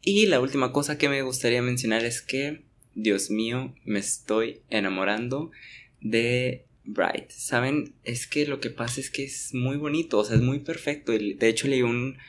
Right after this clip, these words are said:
un comentario que decía, "Está muy guapo, pero al mismo tiempo cute". Y es como de que, sí, por fin alguien me entiende. Entonces quiero saber, por favor, si a alguien más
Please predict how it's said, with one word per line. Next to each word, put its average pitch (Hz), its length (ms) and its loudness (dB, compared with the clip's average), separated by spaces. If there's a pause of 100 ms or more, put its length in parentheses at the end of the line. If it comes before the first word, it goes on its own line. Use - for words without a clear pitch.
(140)
un 127 160 0
comentario 123 560 2
que 120 120 -2
decía, 98 440 -4 (500)
"Está 113 300 -2
muy 131 160 2
guapo, 131 500 -2
pero 107 160 2
al 107 60 0
mismo 117 280 0
tiempo 120 460 -2
cute". 101 380 2
Y 110 100 -4
es 104 140 -4
como 117 180 -2
de 101 140 -2
que, - 200 -2
sí, - 360 0
por 120 160 2
fin 123 300 -2
alguien 107 220 0
me 107 60 0
entiende. 104 240 2
Entonces 113 400 -2
quiero 139 180 2
saber, 131 400 -2
por - 120 -20
favor, 101 240 0
si - 120 -2
a 104 40 4
alguien 104 240 -2
más 95 320 -6